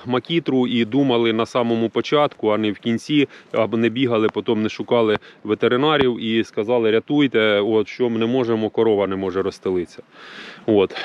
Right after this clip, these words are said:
Ще таке, дивіться, один із таких моментів, от, який теж досить такий актуальний, це коли ми беремо, е, у сухостійний період, розгодовуємо корову, даємо трошки дертички, даємо там того сього, і потім теля,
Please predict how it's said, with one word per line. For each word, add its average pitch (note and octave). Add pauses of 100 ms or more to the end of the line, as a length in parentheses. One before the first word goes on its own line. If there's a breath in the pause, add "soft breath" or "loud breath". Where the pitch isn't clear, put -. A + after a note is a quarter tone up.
Ще D#3+
таке, C#3 (200 loud breath)
дивіться, A#2+ (920 soft breath)
один A#2+
із A2
таких A#2+
моментів, C3 (360 loud breath)
от, A2+
який A#2+
теж A2
досить A2
такий A2+
актуальний, B2+
це A2
коли A#2
ми A2
беремо, A2+ (340 loud breath)
е, G#2+
у A2+
сухостійний A2+
період, C3 (180)
розгодовуємо A2+
корову, C#3+ (280 loud breath)
даємо A#2+
трошки A#2
дертички, B2
даємо A2+
там G#2
того A#2
сього, C#3
і A2
потім A2
теля, A#2